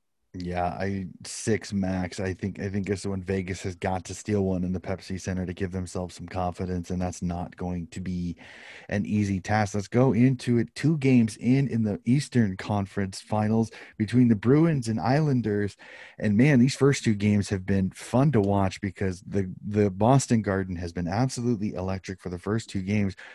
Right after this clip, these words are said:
but the Islanders find a way to steal one in Boston. It's gotta give the, uh, Long Island natives a lot of momentum and a lot of confidence going back home to a rowdy Nassau Coliseum for the next two games of the series.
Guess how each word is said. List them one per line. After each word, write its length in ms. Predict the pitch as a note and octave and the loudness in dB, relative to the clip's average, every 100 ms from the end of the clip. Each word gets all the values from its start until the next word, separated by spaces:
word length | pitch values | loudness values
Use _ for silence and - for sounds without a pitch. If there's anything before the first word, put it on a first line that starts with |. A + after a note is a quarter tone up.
| - | -10
but 140 | G2+ | 0
the 120 | B2 - | 0 2
Islanders 480 | C#3 E3+ F3+ E3+ F3 | 4 4 4 2 0
find 320 | - D3 E3 | 0 0 2
a 60 | D#3 | 2
way 240 | C3+ D3+ | 4 4
to 100 | D3 | 2
steal 500 | C#3+ - C3+ D#3+ D3 | 0 -2 2 4 4
one 220 | A2+ G#2+ | 4 2
in 220 | G#2 D3 A2+ | 2 0 0
Boston. 560 | B2 D#3+ - G#2+ G2 - - - - | 0 0 -2 -4 -6 -10 -20 -20 -10
It's 80 | |
gotta 300 | G2+ - A3+ | -2 2 4
give 480 | G3+ G3+ G3+ F#3 D3+ - - - - | 2 2 2 2 -2 -6 -16 -20 0
the, 140 | A#2 A#2+ | 6 8
uh, 100 | B2+ | 10
Long 300 | C3+ D#3 D3 | 8 8 6
Island 340 | D3+ D3+ C#3+ | 6 4 4
natives 400 | D3 D3+ A#2+ G2 | 4 6 4 2
a 100 | G2+ | -6
lot 600 | F#2+ F2+ A2+ D#3 D#3 D#3 | -6 -2 0 2 2 2
of 140 | D#3 C#3 | -2 0
momentum 560 | D3+ D3 D#3+ - A2+ | -2 0 -2 -2 -2
and 100 | G2+ | 0
a 40 | F2+ | 0
lot 340 | F2 A2 D#3 | -2 -2 0
of 80 | E3 | -2
confidence 560 | D3 E3+ D#3+ A#2 F#2 - | 0 0 0 -2 -4 -4
going 320 | G2 C3 D3 | 0 0 0
back 260 | D3 C#3+ | -2 -2
home 380 | B2+ C#3+ C3 A2 | 0 2 2 0
to 200 | - G#2+ | -2 2
a 140 | G#2 G2+ | 4 4
rowdy 760 | F#2 G2+ C3 D#3 C3+ F#2 D#2 - - - - - - | 0 0 0 0 0 -2 -4 -14 -20 -20 -20 -20 -4
Nassau 560 | F#2 B2+ D3 D3+ C#3+ C3+ | 2 4 4 2 2 2
Coliseum 840 | C3+ C#3+ C#3 - B2+ C#3 A2+ G2+ | 2 2 2 0 0 4 4 2
for 140 | G#2+ | -2
the 100 | F#2+ | -2
next 340 | F#2+ C3 - - | 0 -2 -2 -4
two 200 | C3 B2 | -2 0
games 400 | B2 C3 B2 A2 | 2 2 2 -2
of 60 | |
the 100 | G2+ | -6
series. 540 | - C3 B2+ - - | -2 -2 -2 -4 -12